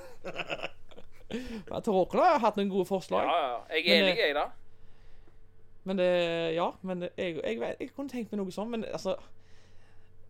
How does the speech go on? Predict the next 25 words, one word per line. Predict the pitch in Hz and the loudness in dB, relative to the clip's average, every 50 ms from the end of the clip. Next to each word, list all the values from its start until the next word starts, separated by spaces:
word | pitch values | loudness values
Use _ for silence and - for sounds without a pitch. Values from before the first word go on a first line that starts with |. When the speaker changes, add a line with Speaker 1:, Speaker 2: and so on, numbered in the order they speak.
| - - | -8 -4
Speaker 1:
jeg | - 151 139 - | -4 -2 0 2
er | 147 143 | 4 4
jo | - - | 4 2
ikke | 160 156 - - 147 | -2 -6 -6 -8 -8
sånn | 147 143 143 | -6 -6 -4
nostalgi, | 139 139 135 - - 127 120 127 131 131 127 - 131 127 127 127 123 - - | -4 -6 -6 -6 -6 -6 -4 -4 -6 -8 -8 -10 -8 -8 -6 -6 -6 -6 -6
sånn | - 151 143 135 135 | -6 -6 -6 -6 -2
Leif | 139 139 135 - - | -2 -2 -2 -2 -4
Kompisene | 156 139 127 - - - 127 139 | -8 -8 -6 -6 -6 -6 -6 -6
for | 139 | -6
meg. | 131 135 139 147 147 - - - - - - | -2 -2 -2 -2 -2 -6 -10 -12 -12 -12 -12
Ja | - - - - 80 95 | -12 -12 -10 -8 -8 -6
vel, | 80 67 62 65 - - - - - - - - - - - | -6 -6 -8 -10 -10 -14 -14 -14 -14 -14 -14 -14 -14 -14 -8
greit. | - 135 131 120 - - - - - - - - - - - | -4 -2 -2 -2 -4 -6 -10 -12 -12 -12 -12 -12 -12 -12 -12
Speaker 2:
Jeg | - | -10
så | - - 139 127 | -6 -6 -4 -4
det | 123 123 | -6 -6
jo | 123 123 | -8 -6
live, | 120 117 113 117 120 117 123 | -4 -4 -4 -4 -4 -6 -6
jeg, | 131 127 117 | -6 -6 -8
i | 117 113 | -10 -12
desember. | 117 - - 147 147 113 | -10 -4 -4 -2 -2 -2
Speaker 1:
Takk | 107 - | -4 -2
for | 117 151 147 | -2 0 0
meg, | 135 135 139 143 139 | 0 0 0 -2 -4